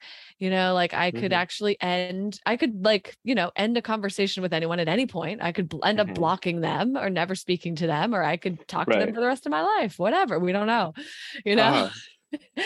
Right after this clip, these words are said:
Speaker 1: But the safety of being like, "Okay, wait, uh, this is actually just, like, a text,
Speaker 2: Mm-hmm.
Speaker 1: and I get to opt in, right, however I want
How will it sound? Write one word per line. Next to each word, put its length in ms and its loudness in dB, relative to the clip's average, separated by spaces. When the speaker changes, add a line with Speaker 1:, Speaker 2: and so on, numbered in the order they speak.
Speaker 1:
But 280 4
the 160 4
safety 640 0
of 140 0
being 200 0
like, 200 -2
"Okay, 380 2
wait, 300 2
uh, 100 -4
this 240 -6
is 120 -4
actually 400 0
just, 260 -2
like, 260 -2
a 100 -8
text, 1080 -8
Speaker 2:
Mm-hmm. 460 2
Speaker 1:
and 200 -6
I 180 2
get 200 0
to 160 -4
opt 360 -2
in, 460 0
right, 340 -2
however 480 -4
I 80 -6
want 480 -6